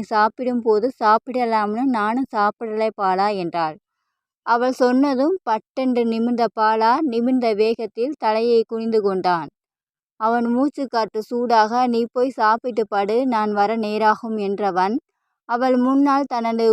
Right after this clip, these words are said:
உடலும் மனமும் தன்னை மீறி பலகீனம் அடைவது போலிருக்க, அந்த இயலாமையை அவளிடமே காட்ட எண்ணி ஒரு நிமிர்வுடன் அவளை பார்த்து, "ஆனா இது என்ன பல்லவி, உன் நடிப்பு புதுசா இருக்கே, என்னால ஏத்துக்க முடியாத நடிப்பு" என்று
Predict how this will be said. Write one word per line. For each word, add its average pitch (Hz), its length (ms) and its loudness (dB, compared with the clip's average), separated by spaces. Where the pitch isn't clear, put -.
உடலும் 240 380 0
மனமும் 226 600 0
தன்னை 214 340 -4
மீறி 240 360 0
பலகீனம் 240 640 -2
அடைவது 208 520 0
போலிருக்க, 214 520 0
அந்த 220 360 -4
இயலாமையை 220 800 0
அவளிடமே 202 720 -2
காட்ட 208 460 -2
எண்ணி 202 320 -2
ஒரு 202 220 -2
நிமிர்வுடன் 208 720 -2
அவளை 190 360 -2
பார்த்து, 202 400 -4
"ஆனா 226 320 0
இது 233 220 0
என்ன 240 300 0
பல்லவி, 233 520 -2
உன் 233 220 -4
நடிப்பு 214 460 -2
புதுசா 233 540 -2
இருக்கே, 202 460 -2
என்னால 214 540 0
ஏத்துக்க 220 440 -4
முடியாத 202 520 0
நடிப்பு" 214 500 -4
என்று 196 280 0